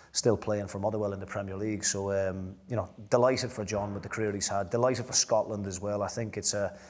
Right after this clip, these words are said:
really exciting time for the national team as well. Steve Clarke has done an incredible job, and, um, you know, has just got a, you know, we talk about characters, and as a manager, you're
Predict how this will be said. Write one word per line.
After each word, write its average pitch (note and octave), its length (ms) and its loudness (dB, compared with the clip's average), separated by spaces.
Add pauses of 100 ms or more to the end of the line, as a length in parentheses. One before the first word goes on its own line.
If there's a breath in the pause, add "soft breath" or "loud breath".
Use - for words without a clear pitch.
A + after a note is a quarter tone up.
(360 loud breath)
really B2+ 260 8
exciting G#2 460 0
time G#2+ 260 -4
for G2+ 120 -8
the G2 40 -4
national G2+ 400 -4
team G2+ 260 -4
as F2+ 120 -10
well. G#2 220 0
Steve A#2+ 340 0
Clarke G#2 320 -2
has G2 120 -6
done G2 280 -4 (640 loud breath)
an A#2 120 4
incredible A#2 540 4
job, F#2 380 0 (200)
and, G2 220 0
um, F#2+ 500 -2 (340)
you A2 100 -2
know, G#2 100 0
has F#2 140 -4
just - 200 0
got G#2+ 220 4
a, G2 320 -2 (640)
you G#2 140 -8
know, G2+ 60 -8
we F2+ 80 -10
talk A#2 220 4
about G2+ 180 -4
characters, G#2 560 0
and F#2 340 -8
as G#2 140 0
a - 20 0
manager, G#2+ 420 -2
you're F#2+ 220 -6